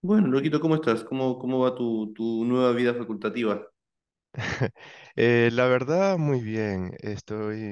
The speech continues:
Speaker 2: muy contento. Eh, me gustó mi primera clase de fisio, pero un poco ahí como que raro porque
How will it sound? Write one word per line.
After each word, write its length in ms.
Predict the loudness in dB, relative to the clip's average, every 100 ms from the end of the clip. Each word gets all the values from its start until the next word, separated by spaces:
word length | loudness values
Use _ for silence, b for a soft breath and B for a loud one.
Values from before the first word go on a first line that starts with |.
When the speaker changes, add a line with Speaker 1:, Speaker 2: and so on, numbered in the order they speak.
| -6
Speaker 2:
muy 160 | -6 -6
contento. 800 | -6 -6 -2 0 0 -2 -10 -14 _ _ _ _ _ _ _
Eh, 680 | 0 2 4 4 2 0 -2
me 120 | -2 -4
gustó 240 | -4 -4
mi 100 | -4
primera 360 | -2 -4 -2 -4
clase 380 | -4 -6 -4 -6
de 220 | -6 -6
fisio, 480 | -6 -8 -6 -8 -10 _ _ _ _ _ _ _
pero 440 | -4 -2 0 0 -2
un 100 | -4
poco 300 | -4 0 2
ahí 200 | 2 0
como 320 | -2 -2 -4
que 500 | -2 0 0 0 0
raro 300 | 0 0 -2
porque 540 | -8 -6 -4 -2 -4